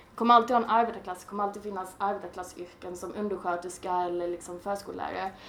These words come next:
Sådana som jobbar med det reproduktiva arbetet. Men, eh, industrin kan vi inte konkurrera med Kina, liksom, med. Kapitalisterna kommer flytta sin produktion dit.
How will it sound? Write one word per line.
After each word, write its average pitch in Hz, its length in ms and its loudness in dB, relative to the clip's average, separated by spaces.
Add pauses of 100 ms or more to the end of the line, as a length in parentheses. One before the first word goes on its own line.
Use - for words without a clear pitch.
(180)
Sådana 202 280 0
som 196 140 -4
jobbar 185 180 0
med 180 160 -2
det 180 120 -2
reproduktiva 185 680 -6
arbetet. 196 500 0
Men, 208 500 2 (560)
eh, 180 640 4 (1200)
industrin 220 840 0
kan 190 380 0
vi 196 80 -2
inte 202 240 -4
konkurrera 175 720 -2
med 175 340 0
Kina, 214 480 -6 (300)
liksom, - 260 -14
med. - 160 -8 (240)
Kapitalisterna 208 600 -4
kommer 190 340 0
flytta 190 400 -10
sin 180 180 -10
produktion 175 520 -8
dit. - 460 -8